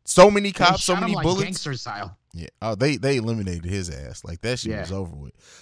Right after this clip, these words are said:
Speaker 1: Um, but yeah, I th-, and I, I get it. I, there was no way in hell where I think that there, I never envisioned any ending that they were gonna live in. Not once.
Speaker 2: And let me say, let me just say also, if this was a Bonnie and Clyde movie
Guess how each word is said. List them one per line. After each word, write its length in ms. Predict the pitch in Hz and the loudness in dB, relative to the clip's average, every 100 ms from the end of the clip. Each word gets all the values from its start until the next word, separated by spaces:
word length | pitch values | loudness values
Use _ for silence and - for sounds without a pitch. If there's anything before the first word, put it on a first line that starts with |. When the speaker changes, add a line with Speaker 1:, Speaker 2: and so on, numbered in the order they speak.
| _ - | _ -6
Speaker 1:
Um, 500 | 117 107 95 80 67 _ | -4 -4 -6 -10 -14 _
but 100 | 156 | 4
yeah, 160 | 196 117 113 | 4 4 4
I 100 | 156 | 2
th-, 200 | 110 95 - _ _ _ _ - | 2 -8 -10 _ _ _ _ -2
and 260 | 180 190 - _ _ _ - | 0 0 -8 _ _ _ -4
I, 240 | - - - - - - _ _ _ | 2 2 0 -12 -20 -20 _ _ _
I 100 | 139 151 | 0 2
get 220 | 165 180 | 4 4
it. 120 | 170 - | 2 4
I, 180 | 143 135 | 4 4
there 240 | 127 156 | 0 2
was 140 | 180 135 | 2 2
no 160 | 143 | 2
way 240 | 147 139 131 | 4 2 2
in 80 | |
hell 240 | 131 123 120 | 0 2 2
where 160 | 117 | 4
I 100 | 113 | 4
think 300 | 110 127 123 - 110 | 2 -2 -4 -8 -6
that 180 | 110 - | -6 -2
there, 220 | 110 120 - - - | 0 0 -2 -14 -2
I 80 | 139 | 2
never 280 | 151 165 156 | 4 2 0
envisioned 380 | 139 139 131 | 0 0 0
any 220 | 131 131 123 | -2 -2 0
ending 260 | 120 117 | 0 0
that 140 | 110 104 | -2 0
they 120 | 117 | 0
were 120 | 110 | 0
gonna 180 | 110 98 | 0 -2
live 240 | 95 85 | -4 -6
in. 120 | 71 - _ _ | -10 -16 _ _
Not 220 | 120 151 | 2 2
once. 160 | 156 165 | 2 0
Speaker 2:
And 80 | 175 | 0
let 80 | 214 | -4
me 100 | 233 | -6
say, 380 | - 202 107 - _ | -10 -10 -10 -14 _
let 220 | 123 151 | -6 -2
me 160 | 185 196 | -2 -2
just 240 | 196 202 | -4 -8
say 220 | - 214 - | -8 -6 -6
also, 600 | - 156 170 - 101 - - - - - | -4 -4 -4 -4 -4 -6 -14 -20 -14 -4
if 480 | 185 247 - - - - | -4 -4 -8 -14 -16 -6
this 260 | 123 190 214 | -4 -2 -2
was 160 | 208 | -4
a 60 | 160 | -4
Bonnie 320 | 143 143 156 | -4 -4 -4
and 80 | 139 | -6
Clyde 240 | 160 151 | -6 -2
movie 500 | 135 139 151 226 226 | 0 0 0 -2 -4